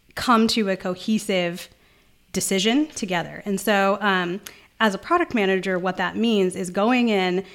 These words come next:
getting all of the stakeholders in a room <laughs> together and starting to guide them and ask the right questions. So, um, in order to do that,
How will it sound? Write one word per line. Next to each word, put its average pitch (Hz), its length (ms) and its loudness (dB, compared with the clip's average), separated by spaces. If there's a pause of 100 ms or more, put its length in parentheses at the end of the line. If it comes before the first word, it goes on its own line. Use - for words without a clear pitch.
(160)
getting 240 440 2 (480)
all 233 200 6
of 226 80 2
the 196 80 -4
stakeholders 196 640 -2
in 190 140 2
a 175 80 4
room 196 260 4
<laughs> 277 80 2
together 262 380 4 (320)
and 220 120 2
starting 233 500 4
to 214 160 -2
guide 196 440 2
them 185 240 2
and 180 140 -2
ask 175 240 -4
the 180 100 -2
right 165 220 -6
questions. - 600 -6
So, 202 440 2 (760)
um, 190 380 -2 (1040)
in 240 140 2
order 240 280 4
to 202 100 -2
do 262 220 0
that, 180 320 0